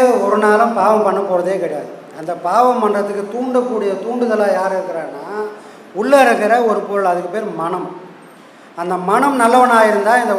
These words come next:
உடம்பும் நல்லவன் சொல்லுவாங்க. இப்போ உன்னை போய் நல்லவன்றாங்க, எதை வச்சு நல்லவன் சொல்றாங்க?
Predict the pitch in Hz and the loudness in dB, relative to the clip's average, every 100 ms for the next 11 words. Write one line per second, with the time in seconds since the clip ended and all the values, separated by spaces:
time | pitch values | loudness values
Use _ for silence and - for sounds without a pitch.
0 | 202 233 233 240 208 220 220 196 190 170 | 2 2 0 -2 0 0 -2 -4 -6 -6
1 | 175 - - - - - - 170 180 185 | -8 -14 -18 -20 -20 -20 -14 -8 -6 -2
2 | 247 220 220 226 214 196 175 - - - | -2 0 2 2 2 -4 -6 -10 -16 -20
3 | - 190 233 190 175 175 151 135 127 | -12 -6 -6 -6 -8 -8 -10 -12 -16